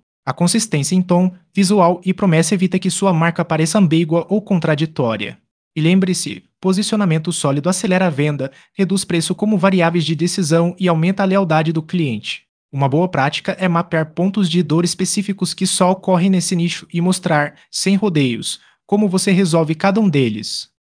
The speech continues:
Isso ajuda a evitar a sensação de generalidade que atrasa clientes que procuram soluções sob medida. Use histórias reais de clientes para ilustrar resultados no mundo real, deixando claro que você entende o contexto deles.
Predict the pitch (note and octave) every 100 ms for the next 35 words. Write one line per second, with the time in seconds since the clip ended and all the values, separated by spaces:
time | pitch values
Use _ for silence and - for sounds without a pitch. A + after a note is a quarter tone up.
0 | _ C#3+ - F3+ D#3 F#3+ G3 F#3+ F#3+ E3
1 | D3+ F#3 F#3 F#3+ - F#3 D#3 D3 G3+ G#3+
2 | G#3 F#3 D3 D3 D#3 F#3 - E3+ E3 D#3+
3 | F3 E3 F3 - F#3 - G#3 F3+ F#3 G3
4 | F#3+ E3+ D#3+ E3 D#3 F3 F3+ F3+ D3+ B2
5 | G#2 A2+ - _ _ - D3+ F#3 - F#3+
6 | F#3 - E3+ E3 E3+ D#3 E3 F3 F#3 F3
7 | - F#3+ G#3 G#3 G#3 G3 F#3+ F#3+ F#3+ F3
8 | F#3 E3+ E3+ F3+ D3+ D3 E3+ E3+ D#3 C3+
9 | G#2 - _ C3+ - F#3 F#3 - F3 F3+
10 | F3 F3 F3 G#3 G3+ C#3+ C#3 D3+ G#3 G#3
11 | F#3+ - C#3 C3+ A2 F2+ - - -